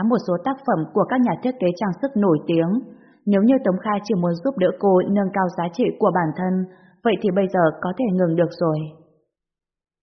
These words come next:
Bốn trăm vạn. Tống Kha lần nữa tăng giá sau khi suy nghĩ. Wow, anh ấy khùng rồi sao? Cái này nhìn thế nào cũng thấy không đáng giá bốn trăm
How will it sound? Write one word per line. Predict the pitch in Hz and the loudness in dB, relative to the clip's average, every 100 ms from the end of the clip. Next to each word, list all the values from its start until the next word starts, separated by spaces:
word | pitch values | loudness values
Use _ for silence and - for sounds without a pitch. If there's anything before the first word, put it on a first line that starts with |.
| _ _ _ _ - | _ _ _ _ 0
Bốn | 185 214 | 4 4
trăm | 302 214 | 2 2
vạn. | 202 - - - _ _ _ - | 2 0 -12 -20 _ _ _ 0
Tống | 185 | 0
Kha | 196 240 | 2 0
lần | 214 175 160 | 0 0 2
nữa | 165 262 - | 2 0 -2
tăng | 196 180 | -4 -2
giá | 170 160 196 - | -2 0 -2 -2
sau | 208 190 | -2 0
khi | 202 180 | 0 0
suy | 196 | -2
nghĩ. | 170 170 233 285 - - _ _ _ _ _ _ - | 0 0 0 -4 -8 -20 _ _ _ _ _ _ -6
Wow, | 185 190 190 214 208 - - | 0 2 2 0 -4 -14 -2
anh | 240 | 2
ấy | 220 214 | 4 4
khùng | 302 208 | 4 4
rồi | 208 180 196 | 2 0 -2
sao? | 196 202 - _ _ _ - | -8 -8 -18 _ _ _ -2
Cái | 226 | 2
này | 262 202 | 2 4
nhìn | 196 180 | 2 2
thế | 202 233 | 0 2
nào | 233 165 - - | 2 2 0 -4
cũng | - 220 - | 2 2 4
thấy | 196 220 | 4 2
không | - 240 | 2 0
đáng | 208 208 | 0 0
giá | 202 | 0
bốn | 196 202 | 0 0
trăm | 262 | 0